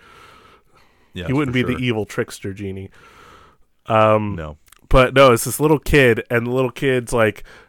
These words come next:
Speaker 2: "I wanna be free," like any genie would, uh, and, and sail the seas with Sinbad. But then Sinbad just makes him, like, a fucking cabin boy.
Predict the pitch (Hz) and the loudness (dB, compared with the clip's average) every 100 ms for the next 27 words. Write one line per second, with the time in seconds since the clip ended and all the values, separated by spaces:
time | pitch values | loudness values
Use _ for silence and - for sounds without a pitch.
0 | _ 120 143 160 147 147 - 160 151 117 | _ 2 4 4 2 -2 0 0 0 -2
1 | 110 113 127 120 104 104 95 90 104 - | -4 -2 0 0 -4 -6 -8 -6 -8 -8
2 | _ - - - _ _ 139 127 123 127 | _ -20 -20 -20 _ _ -6 -4 -4 -6
3 | 127 - 131 123 117 156 151 143 131 160 | -8 -8 -6 -6 -6 -4 -2 -4 -4 -4
4 | 151 120 117 110 156 135 120 104 98 95 | -4 -4 -4 -2 -2 0 2 0 -2 -8
5 | - - _ _ - 127 123 - 147 143 | -12 -20 _ _ 0 0 0 2 4 6
6 | 135 123 - 123 - 123 117 107 95 - | 4 4 0 0 0 -2 -2 -4 -6 -4
7 | 123 127 104 - 113 113 127 123 143 160 | -2 -2 -6 0 0 0 -2 -4 -2 -2
8 | 175 | -4